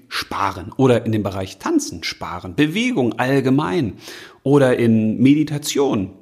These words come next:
in gewisse Entspannungskurse? Was auch immer deine Seele zum Leuchten bringt. Überlege dir, was kannst du monatlich in sie investieren,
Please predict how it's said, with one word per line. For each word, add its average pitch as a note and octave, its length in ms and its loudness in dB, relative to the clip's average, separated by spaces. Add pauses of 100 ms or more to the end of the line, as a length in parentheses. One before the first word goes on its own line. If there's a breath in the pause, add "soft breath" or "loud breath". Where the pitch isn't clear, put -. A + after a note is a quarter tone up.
(200)
in C3+ 180 2
gewisse C3 380 -2
Entspannungskurse? C#3+ 1120 -4 (840 loud breath)
Was - 260 -2
auch - 220 -8
immer E3+ 240 0
deine D3+ 340 2
Seele C3 300 2
zum A#2 160 0
Leuchten A#2 360 -2
bringt. F#2+ 220 -8
Überlege G3 480 -2
dir, D#3+ 420 -2
was E3 240 -6
kannst D3+ 320 -4
du B2+ 60 -2
monatlich C3 640 0
in C3 160 6
sie A#2 220 0
investieren, D3 840 -2